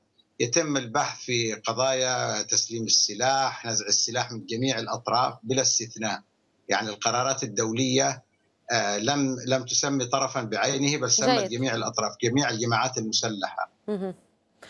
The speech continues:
Speaker 2: طيب سيد النعمان، هذا كله في إطار التوافق بك-، بالنسبة لكل الأطراف المؤثرة في الملف اليمني وتحديدا المملكة العربية السعودية؟
Speaker 1: ال-،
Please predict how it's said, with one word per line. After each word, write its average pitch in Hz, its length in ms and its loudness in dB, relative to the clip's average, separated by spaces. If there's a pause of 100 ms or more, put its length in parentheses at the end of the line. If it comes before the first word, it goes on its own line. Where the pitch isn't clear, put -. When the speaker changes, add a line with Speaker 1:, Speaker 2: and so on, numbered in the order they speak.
(140)
Speaker 2:
طيب 262 140 8
سيد 320 200 2
النعمان، 320 380 4
هذا 330 220 6
كله 359 420 4
في 311 220 2
إطار 320 200 6
التوافق 285 520 2
بك-، 220 200 -8
بالنسبة 254 440 2
لكل 254 300 4
الأطراف 285 640 4
المؤثرة 226 800 4 (340)
في 262 60 2
الملف 240 360 4
اليمني 269 420 4
وتحديدا 269 960 4
المملكة 247 480 4
العربية 214 580 4
السعودية؟ 233 760 4 (1500)
Speaker 1:
ال-، 151 280 2